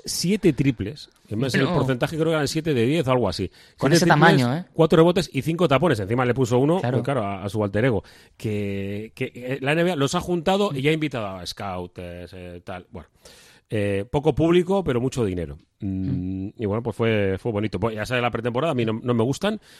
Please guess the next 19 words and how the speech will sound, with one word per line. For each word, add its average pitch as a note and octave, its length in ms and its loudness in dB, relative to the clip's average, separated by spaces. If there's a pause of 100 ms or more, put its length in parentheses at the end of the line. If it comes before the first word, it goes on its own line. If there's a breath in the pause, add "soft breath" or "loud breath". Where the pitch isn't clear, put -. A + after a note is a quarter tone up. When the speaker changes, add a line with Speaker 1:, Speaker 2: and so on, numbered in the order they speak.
(140 loud breath)
Speaker 1:
Sí, D3 160 -2
Speaker 2:
Ujú. C3+ 80 4
Speaker 1:
vale, A#2+ 180 4
para A2 160 0
ver C3 140 2
a B2 60 0
Zion C3 380 2
Williamson, B2+ 360 2
que A#2 80 -4
está A#2+ 240 -2
otra A2+ 180 0
vez, B2 360 2
eh, A2+ 180 -2
parece A2 320 -4
que G#2+ 120 -6
como G#2+ 200 -2
para G#2 200 -2
poder G2 200 0
jugar, G3 440 2